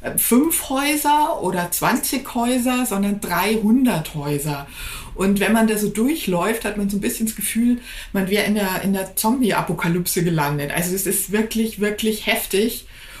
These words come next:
Und diese Häuser wurden halt im Auftrag der Mafia oder vielmehr mit in Verquickung mit der Mafia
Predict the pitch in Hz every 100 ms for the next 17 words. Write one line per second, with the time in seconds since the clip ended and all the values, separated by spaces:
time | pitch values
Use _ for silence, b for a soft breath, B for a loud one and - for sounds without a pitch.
0 | B 202 196 - 220 269 294 226 - -
1 | 165 185 233 254 202 214 214 202 196 -
2 | 247 269 - 220 233 - 220 214 214 -
3 | - 190 190 220 220 - 190 190 202 196
4 | 190 190 196 - 190 190 - 196 - 254
5 | 285 220 208 202 190 175 175 - 185 175